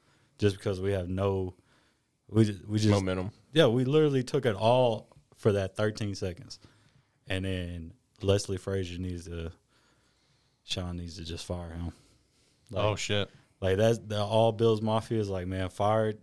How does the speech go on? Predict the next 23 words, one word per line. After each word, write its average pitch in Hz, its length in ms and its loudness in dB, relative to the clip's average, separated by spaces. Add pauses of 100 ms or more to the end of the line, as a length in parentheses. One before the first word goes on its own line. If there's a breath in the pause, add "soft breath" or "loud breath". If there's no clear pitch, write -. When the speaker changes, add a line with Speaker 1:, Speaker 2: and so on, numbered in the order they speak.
(120)
Speaker 1:
fire 120 380 2
Frazier, 107 600 -2 (580 soft breath)
let 104 260 4
Daboll 110 480 2
go, 98 300 -2
bring 98 300 -4
in 110 180 -2
Ken 117 300 -2
Dorsey," 98 560 -2 (120)
because 90 600 -4
Speaker 3:
Shout 95 240 -2
out 92 160 -4
to - 100 -20
the 98 80 -10
U. 98 240 -4 (1080)
Speaker 1:
Big 92 160 -4
time. 87 220 -8 (520)
Hey, 90 160 -2
he, 101 180 -2 (180)
him 117 200 2
and, 110 100 0
uh, 101 180 0
Josh, 107 460 -2